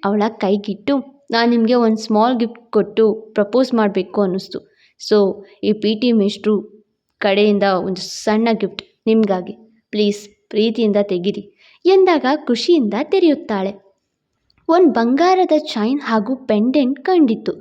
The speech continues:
ಅವನ ಕಡೆ ನೋಡಿ, "ಏನಿದು, ಇಷ್ಟೊಂದು ಕಾಸ್ಟ್ಲಿ ಗಿಫ್ಟ್?" ಎನ್ನುವಾಗ ಅವಳ ಕೈಯಿಂದ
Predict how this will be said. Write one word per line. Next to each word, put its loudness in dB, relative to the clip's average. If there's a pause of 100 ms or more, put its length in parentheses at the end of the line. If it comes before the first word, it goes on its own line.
(320)
ಅವನ 6
ಕಡೆ 0
ನೋಡಿ, 2 (420)
"ಏನಿದು, 2 (160)
ಇಷ್ಟೊಂದು 2
ಕಾಸ್ಟ್ಲಿ -2
ಗಿಫ್ಟ್?" -2 (340)
ಎನ್ನುವಾಗ 4 (180)
ಅವಳ 4
ಕೈಯಿಂದ 0